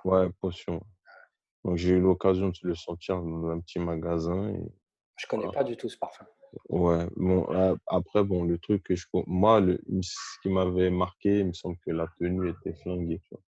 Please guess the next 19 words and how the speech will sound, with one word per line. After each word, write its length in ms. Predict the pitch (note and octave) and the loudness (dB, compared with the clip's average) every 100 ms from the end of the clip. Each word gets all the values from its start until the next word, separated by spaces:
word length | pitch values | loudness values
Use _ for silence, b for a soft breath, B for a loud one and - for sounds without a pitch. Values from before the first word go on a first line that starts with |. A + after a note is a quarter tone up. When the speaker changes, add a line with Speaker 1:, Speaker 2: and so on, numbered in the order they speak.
| _ | _
Speaker 1:
Mais 100 | F2+ | -2
Speaker 2:
Ah 40 | F2+ | -2
Speaker 1:
ça 140 | - | 0
Speaker 2:
ouais. 60 | F#2+ | -2
Speaker 1:
sentait 300 | - F2+ - | -2 -4 -4
bon. 240 | F2 F2 - _ _ _ _ | -4 -6 -10 _ _ _ _
Speaker 2:
Mm. 80 | A2+ | -4
Speaker 1:
Ouais, 100 | F2 | -2
ouais. 80 | D#2+ - _ _ _ - | -2 -8 _ _ _ -4
Speaker 2:
Ah, 100 | F#3 | -2
c'est 80 | C3 | 4
Speaker 1:
Ouais, 100 | D#3 | 4
Speaker 2:
du 60 | C3+ | 4
Speaker 1:
non, 100 | G2 | 2
Speaker 2:
sérieux, 320 | F2+ F#2 F2+ - | 0 -2 -2 -4
Speaker 1:
c'est 140 | _ _ | _ _
Speaker 2:
c'est 80 | - | -20
du 60 | - | -20
sérieux. 360 | - F#2+ G2+ | -20 -18 -18